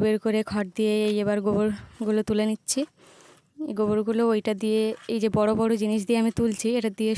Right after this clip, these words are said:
সুবিধা আছে তোলার। দেখো, অনেকটা করেই গোবর উঠছে, হাতেও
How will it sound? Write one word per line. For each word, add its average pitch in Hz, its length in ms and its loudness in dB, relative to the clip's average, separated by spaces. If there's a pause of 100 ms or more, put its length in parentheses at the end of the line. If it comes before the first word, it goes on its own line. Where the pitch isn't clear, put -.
সুবিধা 220 400 2
আছে 190 200 -4
তোলার। 190 240 -4 (920)
দেখো, 214 200 -6 (100)
অনেকটা 208 300 -6
করেই 226 260 -2
গোবর 196 280 -2
উঠছে, - 280 -14 (1700)
হাতেও 220 320 0